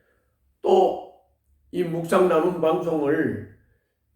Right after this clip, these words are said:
주변에 들어야 할 분들에게 전하고, 그리고 방송을 들은 다음에 구독과 좋아요를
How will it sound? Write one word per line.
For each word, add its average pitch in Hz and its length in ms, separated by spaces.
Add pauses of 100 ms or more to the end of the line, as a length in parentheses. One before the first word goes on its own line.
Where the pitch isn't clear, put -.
주변에 165 540
들어야 175 400
할 147 180
분들에게 143 600
전하고, 131 760 (1300)
그리고 143 840 (2000)
방송을 165 720
들은 165 380
다음에 151 680 (380)
구독과 170 680
좋아요를 151 880